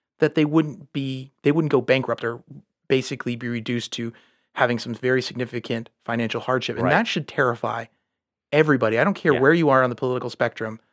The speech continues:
Speaker 1: That is a level of insecurity that should be intolerable.
Speaker 2: Yeah, exactly.
Speaker 1: So, yeah, all that, that's, that's basically what we have now.
Speaker 2: Yeah.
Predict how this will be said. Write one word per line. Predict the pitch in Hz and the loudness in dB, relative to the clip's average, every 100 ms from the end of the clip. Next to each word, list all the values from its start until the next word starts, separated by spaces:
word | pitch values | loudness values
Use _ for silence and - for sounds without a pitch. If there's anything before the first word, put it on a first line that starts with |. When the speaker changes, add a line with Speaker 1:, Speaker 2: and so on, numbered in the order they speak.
| _ _ | _ _
Speaker 1:
That | 151 170 | 2 4
is | 156 143 | 2 0
a | 127 127 120 | 0 2 4
level | 135 135 135 | 4 4 4
of | |
insecurity | 127 123 117 - 127 120 | 0 -6 -8 -2 0 0
that | 117 | -2
should | - 120 | -4 -8
be | 117 | -10
intolerable. | 110 - 123 117 110 110 - _ | -12 -6 -2 -2 -2 -8 -12 _
Speaker 2:
Yeah, | 92 92 - _ - - _ _ | -6 -6 -6 _ -20 -20 _ _
exactly. | - 92 87 - - | -10 -6 -6 -6 2
Speaker 1:
So, | 165 147 | 4 4
yeah, | 160 151 - - | 2 2 0 0
all | - 226 | 4 6
that, | 202 | 6
that's, | 180 247 | 4 4
that's | 196 269 277 | 6 4 4
basically | 160 185 196 196 - 165 | 4 4 4 -2 0 0
what | 131 147 - | 4 2 4
we | 143 | 2
have | 139 135 107 | 4 2 2
now. | 117 - - 101 | -4 -8 -14 -4
Speaker 2:
Yeah. | 98 | -2